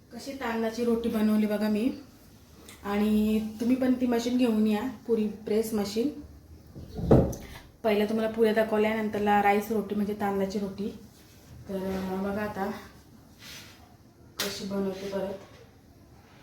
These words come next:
दोनच दाखवते तुम्हाला, कारण की आपला ब्लॉग खूप मोठा होणार आहे, म्हणून दोनच रोट्या दाखवते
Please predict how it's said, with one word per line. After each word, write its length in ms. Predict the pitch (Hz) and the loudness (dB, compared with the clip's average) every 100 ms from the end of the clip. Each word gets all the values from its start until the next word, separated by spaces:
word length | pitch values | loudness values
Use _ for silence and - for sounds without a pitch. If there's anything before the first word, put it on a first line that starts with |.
| - - - - - - - - - - - - - - - - - - - - - - - - - - - - - - - - - - | -20 -20 -20 -20 -20 -20 -20 -20 -20 -20 -20 -20 -20 -10 -10 -10 -18 -20 -20 -14 -12 -8 -10 -10 -14 -20 -20 -20 -20 -20 -20 -20 -20 -8
दोनच 320 | 220 233 254 269 | 2 4 4 2
दाखवते 360 | 226 233 220 | 2 2 2
तुम्हाला, 300 | 220 196 190 | 2 2 0
कारण 240 | 208 214 202 | 0 0 0
की 80 | |
आपला 140 | 208 208 | -2 0
ब्लॉग 300 | 208 202 - | 0 0 -2
खूप 180 | 233 226 | -8 -6
मोठा 220 | 180 202 | -6 -4
होणार 200 | 208 180 | -2 -2
आहे, 180 | 165 226 - - - - - - - - - - - - - - 196 | -2 -6 -10 -18 -18 -18 -20 -20 -20 -20 -20 -20 -4 -2 0 -4 -10
म्हणून 540 | 202 202 208 208 202 202 - - - - - - - - | -6 -6 -6 -6 -8 -10 -16 -20 -20 -20 -20 -20 -20 -16
दोनच 380 | 202 208 226 - - - - 208 | -10 -8 -8 -10 -18 -20 -20 -10
रोट्या 280 | 208 196 | -6 -2
दाखवते 440 | 190 190 208 196 | -2 -2 -6 -6